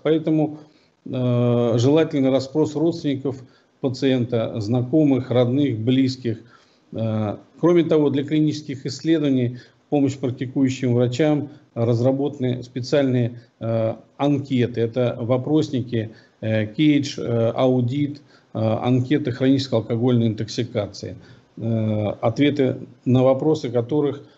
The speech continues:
э, позволяют нам достаточно достоверно, э, м, выявить алкогольный анамнез и злоупотребление токсическими дозами алкоголя у наших пациентов. На данном слайде показаны стигмы алкогольной болезни печени. Они также хорошо известны,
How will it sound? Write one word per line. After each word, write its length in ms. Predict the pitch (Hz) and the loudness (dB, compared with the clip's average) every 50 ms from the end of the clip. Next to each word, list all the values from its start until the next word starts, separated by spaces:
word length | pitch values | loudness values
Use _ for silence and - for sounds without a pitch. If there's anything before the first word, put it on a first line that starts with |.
| _ _ - | _ _ -4
э, 160 | 117 113 110 | -2 -2 -2
позволяют 640 | 113 - 120 113 120 127 131 131 139 131 123 117 | 0 -2 -2 0 2 2 2 2 0 0 -2 -2
нам 160 | 123 117 110 107 | -4 -4 -2 -2
достаточно 560 | 120 117 - - 131 117 - - - 117 107 | -2 -2 -2 -2 -4 -4 -4 -8 -6 -4 -2
достоверно, 760 | 117 117 123 - 123 120 127 139 143 135 135 135 123 127 - - _ _ _ - | -2 -2 -2 0 0 2 2 2 0 0 -2 -2 -4 -6 -10 -18 _ _ _ -14
э, 460 | 113 104 101 104 104 101 98 98 95 92 - _ _ _ _ - - _ _ _ _ _ _ _ _ _ _ _ - - - | -12 -10 -8 -6 -6 -6 -6 -8 -8 -10 -14 _ _ _ _ -20 -20 _ _ _ _ _ _ _ _ _ _ _ -20 -18 -16
м, 920 | - 67 65 64 57 62 - - - - 82 80 78 78 78 82 - - - - | -14 -12 -10 -10 -10 -10 -10 -8 -8 -8 -8 -10 -10 -12 -12 -12 -14 -12 -4 2
выявить 560 | 131 120 113 131 139 139 135 139 135 131 131 - - - _ - | 4 6 8 8 8 8 8 6 4 2 -2 -10 -16 -18 _ -4
алкогольный 640 | 117 117 107 - 120 117 120 131 131 127 120 120 | -4 -2 0 0 -2 0 0 2 2 2 2 0
анамнез 500 | 117 117 131 135 131 127 127 123 123 - - - - _ - | 0 0 0 0 0 0 0 -2 -4 -8 -16 -20 -20 _ -6
и 80 | - 120 | -2 -2
злоупотребление 720 | 110 123 123 117 120 113 101 120 120 117 127 127 123 120 | 0 2 0 0 0 -2 -4 -2 -2 0 2 2 2 2
токсическими 640 | 123 117 107 - - 135 123 127 - - 123 120 120 | 2 0 -2 -4 -4 -6 -6 -6 -4 -2 0 2 2
дозами 280 | 123 123 107 110 113 110 | 2 2 0 0 -2 -2
алкоголя 480 | 101 107 117 113 113 131 131 117 107 | -2 -2 -2 -2 0 2 2 2 0
у 60 | 101 | 0
наших 260 | 107 113 113 110 - - | 0 0 -2 -2 -4 -8
пациентов. 640 | - 117 107 - - 120 104 98 92 92 - 110 107 - _ _ _ - - - - - - - _ _ _ _ _ _ _ _ _ _ _ _ _ _ _ _ _ _ _ _ _ _ _ _ - - - | -12 -12 -10 -10 -8 -6 -6 -6 -6 -8 -10 -12 -14 -16 _ _ _ -20 -20 -20 -20 -20 -20 -20 _ _ _ _ _ _ _ _ _ _ _ _ _ _ _ _ _ _ _ _ _ _ _ _ -20 -12 -4
На 220 | - 147 147 151 | 0 2 4 4
данном 260 | 165 175 156 160 156 | 4 4 4 4 2
слайде 300 | - - 170 165 151 147 | 2 2 2 2 2 2
показаны 420 | - 151 143 143 165 160 143 151 160 | 0 -2 -2 0 0 0 0 0 0
стигмы 400 | 156 - - 190 180 165 156 151 | -2 -2 -4 -2 0 2 2 2
алкогольной 460 | 139 143 143 139 143 147 139 131 127 | 0 -2 -2 -2 -2 0 0 0 2
болезни 400 | 120 127 127 127 120 110 120 117 | 2 0 0 0 -2 -4 -4 -6
печени. 540 | 113 123 117 - - - 113 101 95 95 - - | -6 -8 -10 -10 -10 -12 -14 -14 -14 -14 -16 -12
Они 260 | - - 143 160 156 | -8 -4 -2 -2 -2
также 300 | 156 165 156 147 143 131 | 0 0 0 0 -2 -2
хорошо 420 | - 139 135 127 131 - 139 135 127 | -2 -2 -2 -2 -2 -2 -2 0 0
известны, 640 | 127 131 156 170 175 165 170 - 143 135 131 123 | 0 0 0 0 0 0 0 0 -2 0 0 -2